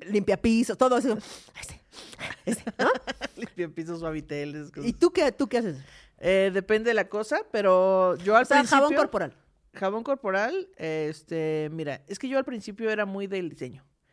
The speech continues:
Speaker 1: Del diseño.
Speaker 2: Del diseño.
Speaker 1: Esta tiene más co-,
Speaker 2: Tiene
Speaker 1: propuesta.
Speaker 2: un pellito, o este se ve más cool. Después aprendí que eso era absurdo. Y entonces ya empecé a, en el jabón corporal, sí veo cuál es,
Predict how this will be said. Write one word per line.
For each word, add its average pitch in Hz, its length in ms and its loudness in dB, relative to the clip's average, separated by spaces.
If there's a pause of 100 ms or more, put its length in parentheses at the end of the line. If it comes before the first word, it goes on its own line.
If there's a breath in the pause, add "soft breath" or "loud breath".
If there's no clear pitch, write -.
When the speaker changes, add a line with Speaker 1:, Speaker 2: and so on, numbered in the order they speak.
(160)
Speaker 1:
Del 190 160 -2
diseño. 175 300 -2
Speaker 2:
Del 143 200 -4
diseño. 143 300 -4
Speaker 1:
Esta - 200 -4
tiene 196 240 -6
más 202 180 -4
co-, 202 100 -12
Speaker 2:
Tiene - 60 -14
Speaker 1:
propuesta. 190 440 -2
Speaker 2:
un 185 80 -4
pellito, 214 920 -2
o 190 360 4
este - 260 -8
se - 180 -8
ve 147 80 -6
más 147 200 -12
cool. 202 680 4
Después 180 340 -8
aprendí 170 300 -6
que 151 180 -6
eso 135 300 -10
era 123 200 -14
absurdo. 156 400 -8 (440 soft breath)
Y 175 80 0
entonces 185 400 -4
ya 175 220 2
empecé 165 540 -2
a, 156 220 -2
en 175 200 -8
el 175 120 -4
jabón 196 260 -4
corporal, 226 520 -4
sí - 240 -8
veo 175 680 2
cuál 202 280 0
es, 202 260 -4